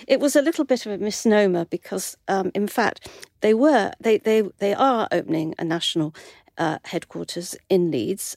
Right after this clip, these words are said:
That is perfectly true. And it is a year after they announced their decision to do so.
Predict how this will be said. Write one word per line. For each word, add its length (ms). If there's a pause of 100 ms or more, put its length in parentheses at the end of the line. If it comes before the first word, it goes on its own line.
That 140
is 80
perfectly 380
true. 380
And 120
it 140
is 100
a 60
year 380
after 300
they 200
announced 380
their 100
decision 580
to 120
do 160
so. 240